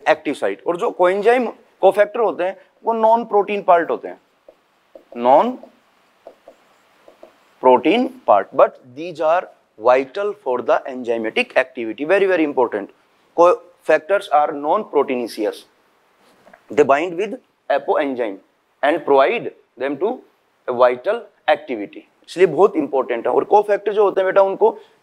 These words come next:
तीन पार्ट में डिवाइड किया गया है। एक तो होते हैं ये prosthetic group, दूसरा होता है coenzyme, और जो third होते हैं, वो होते हैं metal,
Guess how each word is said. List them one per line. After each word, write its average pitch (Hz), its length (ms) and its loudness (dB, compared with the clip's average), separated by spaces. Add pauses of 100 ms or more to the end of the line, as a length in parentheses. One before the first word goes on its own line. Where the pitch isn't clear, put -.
(140)
तीन 220 240 2
पार्ट 151 340 0
में 202 120 -12
डिवाइड 135 360 -2
किया 156 220 0
गया 95 220 -4
है। 92 180 -18 (920)
एक 202 160 -2
तो 208 60 8
होते 190 220 4
हैं 202 60 -2
ये 196 140 0 (1800)
prosthetic 202 880 0 (460)
group, 180 360 2 (1600)
दूसरा 185 260 4
होता 180 240 0
है 175 220 -8 (920)
coenzyme, 180 840 2 (500)
और 165 100 0
जो 170 120 4
third 214 240 4
होते 165 220 -4
हैं, 165 100 -4
वो 170 120 -8
होते 147 240 0
हैं 175 180 -6 (340)
metal, 143 500 2